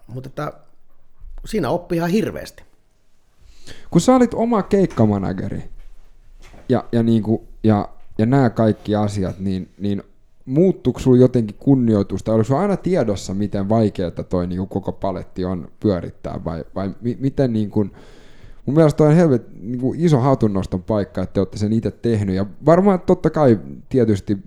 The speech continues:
Speaker 2: kustannussäästöjen takia myös, mut siis, mut onhan sekin valinta, että tekee kaikki ite.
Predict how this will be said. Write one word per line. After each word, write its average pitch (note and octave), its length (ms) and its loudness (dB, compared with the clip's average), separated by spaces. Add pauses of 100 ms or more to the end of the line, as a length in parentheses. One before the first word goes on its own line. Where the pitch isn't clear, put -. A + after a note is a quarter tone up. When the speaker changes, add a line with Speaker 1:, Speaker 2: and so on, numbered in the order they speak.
(220)
Speaker 2:
kustannussäästöjen F#2+ 1300 -6
takia G2+ 340 -4
myös, B2 340 2
mut G2 200 -8
siis, A2 220 -6 (720)
mut C3 120 -8
onhan D3+ 160 4
sekin D3 240 0
valinta, F2 400 -6
että - 160 -10
tekee G#2 280 0
kaikki G2 400 -4
ite. - 200 -8